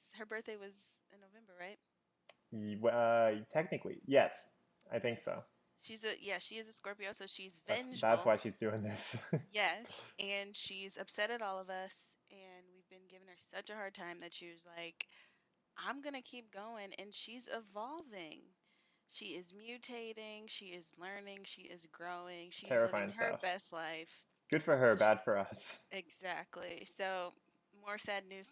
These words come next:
Speaker 1: <laughs> there. Um, yeah, and then also more sad news, the government's playing with people's lives.
Speaker 2: Mm,
Speaker 1: And
Speaker 2: as they do.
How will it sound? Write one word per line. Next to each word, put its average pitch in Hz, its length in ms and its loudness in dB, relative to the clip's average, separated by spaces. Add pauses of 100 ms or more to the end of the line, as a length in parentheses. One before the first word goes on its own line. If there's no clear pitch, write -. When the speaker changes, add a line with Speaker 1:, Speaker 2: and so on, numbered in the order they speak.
Speaker 1:
<laughs> - 80 -20
there. - 1080 -16
Um, 196 300 -8 (1700)
yeah, 240 440 -20
and 202 100 -12
then 196 160 -8
also 262 400 -6
more 196 120 -8
sad 190 300 -10
news, 185 340 -12 (440)
the 190 60 -14
government's 214 460 -4
playing 202 280 -4
with 202 140 -10
people's 190 360 -18
lives. 208 560 -14 (800)
Speaker 2:
Mm, 156 120 -4 (200)
Speaker 1:
And 104 60 -8 (240)
Speaker 2:
as 104 180 -4
they 101 120 0
do. 95 180 -6